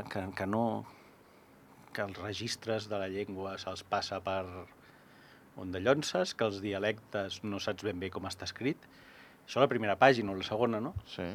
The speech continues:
Speaker 1: I a la quarta o la cinquena vaig començar a trobar-li el sentit,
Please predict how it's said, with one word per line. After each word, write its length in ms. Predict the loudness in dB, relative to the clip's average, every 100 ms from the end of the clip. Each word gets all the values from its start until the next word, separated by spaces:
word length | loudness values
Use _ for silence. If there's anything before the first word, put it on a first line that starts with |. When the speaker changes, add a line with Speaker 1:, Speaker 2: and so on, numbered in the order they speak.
| -6
Speaker 1:
I 80 | -4
a 60 | -2
la 80 | 8
quarta 320 | 10 10 8
o 60 | 4
la 80 |
cinquena 460 | 4 0 2 0 0
vaig 220 | 0 -2 2
començar 380 | 4 6 6
a 60 | 4
trobar-li 400 | 4 6 8 8
el 120 | 4 4
sentit, 640 | 2 2 4 2 2 -8